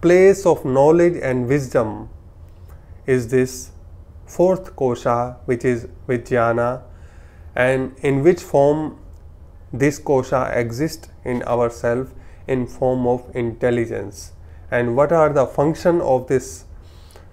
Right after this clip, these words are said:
kosha? Are wisdom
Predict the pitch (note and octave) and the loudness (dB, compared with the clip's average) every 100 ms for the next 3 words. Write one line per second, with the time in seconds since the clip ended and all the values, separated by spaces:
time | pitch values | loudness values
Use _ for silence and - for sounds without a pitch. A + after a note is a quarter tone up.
0 | - - - - - - - D3 C3+ C#3 | -20 -20 -20 -20 -20 -20 0 2 4 4
1 | D3 D#3 E3 - - - - - - - | 2 2 -2 -10 -20 -20 -20 -20 -20 -20
2 | - - - - C3 B2 B2 B2 - - | -20 -20 -20 -6 0 2 4 0 -4 -14
3 | C3+ B2+ A#2+ C3 D3 F3 | -2 0 0 2 2 2